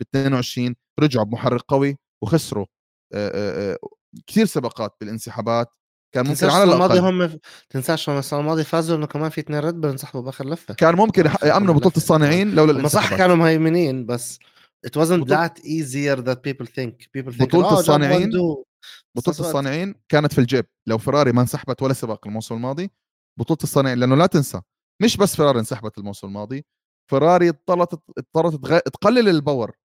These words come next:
Speaker 1: الموسم الماضي، فبالتالي،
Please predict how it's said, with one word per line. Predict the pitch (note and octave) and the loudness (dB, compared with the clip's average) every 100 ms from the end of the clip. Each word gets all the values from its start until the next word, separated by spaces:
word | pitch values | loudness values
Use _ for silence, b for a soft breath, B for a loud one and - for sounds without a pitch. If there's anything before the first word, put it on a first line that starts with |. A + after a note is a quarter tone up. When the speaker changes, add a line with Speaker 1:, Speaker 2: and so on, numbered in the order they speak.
| _ _ _ _ - | _ _ _ _ -14
Speaker 1:
الموسم | A#2 C3 C3 B2 | -8 -8 -10 -12
الماضي، | A#2+ C3 D3 F3+ G#3 _ _ _ _ _ _ _ - | -12 -10 -10 -10 -12 _ _ _ _ _ _ _ -2
فبالتالي، | B2 C3+ - D3+ B2+ G#2 A#2 | 0 0 4 4 4 2 -4